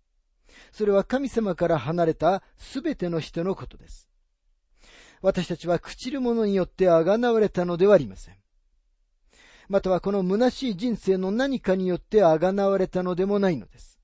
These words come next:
人間は自分自身のあがないのために神様に差し出すものを何一つ持ってはいません。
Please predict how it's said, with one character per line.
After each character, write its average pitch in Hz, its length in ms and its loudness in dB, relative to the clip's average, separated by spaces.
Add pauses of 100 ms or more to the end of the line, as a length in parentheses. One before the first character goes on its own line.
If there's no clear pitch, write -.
(1080)
人 208 160 -2
間 190 160 0
は 180 120 0
自 160 160 -6
分 226 180 -2
自 220 160 -8
身 208 280 -6
の 175 200 4
あ 165 80 4
が 214 140 2
な 220 100 2
い 196 60 0
の 180 100 -2
た 165 140 -4
め 165 120 -4
に 180 240 -6 (260)
神 277 260 -4
様 180 280 -4
に 190 120 -2
差 143 260 -6
し - 140 -16
出 233 120 2
す 214 180 -10
も 190 160 -2
の 208 180 0
を 175 60 -2
何 226 340 -2
一 180 220 -6
つ 170 160 -12
持 180 140 -2
っ - 40 -14
て - 180 -8
は 170 100 2
い 165 60 -2
ま 131 100 -6
せ - 140 -18
ん。 - 40 -20